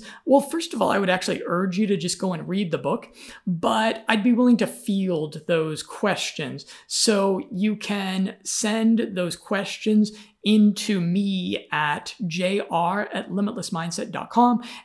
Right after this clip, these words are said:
and we will try to address them in future Q and A episodes.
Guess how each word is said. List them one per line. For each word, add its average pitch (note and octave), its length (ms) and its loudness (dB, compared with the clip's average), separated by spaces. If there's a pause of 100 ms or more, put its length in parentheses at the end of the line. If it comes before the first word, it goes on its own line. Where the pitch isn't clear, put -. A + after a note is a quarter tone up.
and G3+ 380 0
we A3 160 2
will A3 360 4
try A3+ 280 0
to A3 160 2
address F#3 420 -6
them F3+ 260 -4 (140)
in F3 420 -4 (140)
future B3 540 6
Q A3+ 260 2
and G3 100 -2
A F#3 420 -8
episodes. - 440 -2